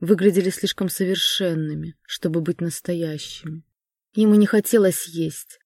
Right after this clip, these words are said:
но она волновалась, что он плохо питается. И сейчас вот смотрела внимательно, следила за тем, как он разрезает чертов блинчик,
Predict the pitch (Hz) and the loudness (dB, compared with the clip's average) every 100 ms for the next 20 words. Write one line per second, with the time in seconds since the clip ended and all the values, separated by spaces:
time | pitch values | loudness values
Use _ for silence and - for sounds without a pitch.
0 | _ _ _ - 190 185 190 185 180 175 | _ _ _ -8 -4 -2 -2 0 0 -2
1 | 170 190 208 180 - - 180 180 - 175 | -4 -4 -6 -6 -10 -6 -4 -4 -4 -6
2 | - - - - 165 156 160 - - 175 | -6 -10 -10 -8 -8 -10 -14 -20 -20 -20
3 | _ _ _ _ - - 202 254 - 208 | _ _ _ _ -6 -4 -2 0 0 -2
4 | - 185 202 214 202 185 175 185 196 - | -2 -2 -2 0 0 -2 -2 -2 -4 -4
5 | 170 165 160 - _ _ _ - 175 180 | -8 -8 -10 -16 _ _ _ -6 -4 0
6 | 214 220 180 180 175 - - 233 233 _ | 4 4 4 0 -2 -6 -4 -2 -4 _
7 | _ _ 180 - 196 185 180 190 180 220 | _ _ -4 2 2 2 2 0 2 0
8 | 208 - 202 - 190 170 156 165 160 151 | 0 -2 -2 -2 -6 -6 -6 -4 -4 -6
9 | - - | -12 -20